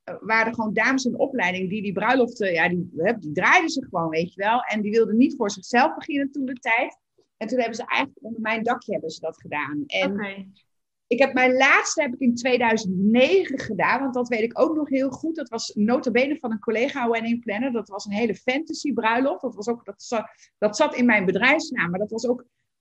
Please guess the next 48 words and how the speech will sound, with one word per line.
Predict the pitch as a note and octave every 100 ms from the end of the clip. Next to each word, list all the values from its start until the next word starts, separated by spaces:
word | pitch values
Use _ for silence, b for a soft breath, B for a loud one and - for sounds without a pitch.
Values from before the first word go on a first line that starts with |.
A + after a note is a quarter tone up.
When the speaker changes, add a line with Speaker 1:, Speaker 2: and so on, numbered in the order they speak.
| _
Speaker 1:
tevens | - D#4+ F4 E4 A#3+ A#3+
ook | A#3+ B3
die | A#3+ A3
bruiloft | A3 B3+ D#4 C4+ A#3+
waarvan | A3 G#3+ G3+ A3+
ik | A3
dacht, | G#3 G3+
nou, | G#3 G3
alles | - A3 A3+
kwam, | A#3 G3+ G3
zeg | A#3+ G3
maar, | F3+
bij | F3+ F3+
elkaar. | F3+ G#3+ G#3 B3+ F#4+ b b b b _
En | - C4
dat | C4
was | C4 C4+
heel | C4 C#4+ F#4+ A4+ F4+
erg | E4 - -
gek, | E4+ C#4
want | C4
toen | C#4+
ik | C#4 -
ook | A#3+ A3
wegreed, | G3+ F4+ G4+ D4+ D4+ G4 B4 - - _ _ _ _ _
toen, | - D4 C#4
toen | D4+ C#4+
vond | D4 D4+
ik | -
het | B3+
zo | - - - E4 F4 G4 G4 D4 C4
jammer. | D4 F4+ E4+ A3+ G#3+
Ik | G#3
denk, | A#3+ -
oh, | C4+
die | B3+ G#3+ F#3+ F#3+
rush, | C#4 G#4 F#4+ -
weet | G#3 G#3 G#3
je | A3
wel, | A3+ C#4 -
van, | C4 B3 -
van | B3+
zo'n | A#3+ A#3+ A3+ F#3+
dag, | C4+ E4
dat | - B3 -
ga | B3+
ik | A#3+
gewoon | - A3 A3 A3 G#3+